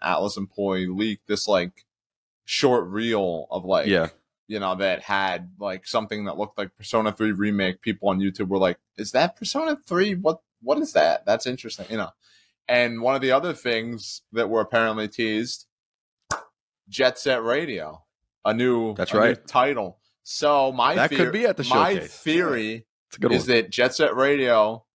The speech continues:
Speaker 1: is premiering at the Xbox Showcase, and that's the reason the Persona games are exclusive, because who's Atlus working with to release the Persona games?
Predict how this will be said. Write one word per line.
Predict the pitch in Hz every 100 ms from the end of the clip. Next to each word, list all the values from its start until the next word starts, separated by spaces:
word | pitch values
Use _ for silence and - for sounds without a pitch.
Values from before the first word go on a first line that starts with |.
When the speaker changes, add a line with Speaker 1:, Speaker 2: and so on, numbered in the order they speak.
| -
Speaker 1:
is | 120 -
premiering | - 131 123 139 135 113 104 104
at | 104 -
the | 113
Xbox | 117 - 143 135
Showcase, | - 147 151 117 87 90 - - _ _ _ _
and | 117 110
that's | 120 139
the | -
reason | 131 135 120 120
the | 113
Persona | - 110 131 143 131
games | 117 110 104
are | 104
exclusive, | - - 139 160 - 104 90 - _ _
because | 131 - 123 107 - _ _ _
who's | - 160 160 156
Atlus | 123 117 131 131 -
working | 123 135 151 143
with | 151 180 - _ _ _ _ _ -
to | 139
release | 131 131 143 143 135 - - _ _ -
the |
Persona | 131 135 147 143
games? | 156 180 190 185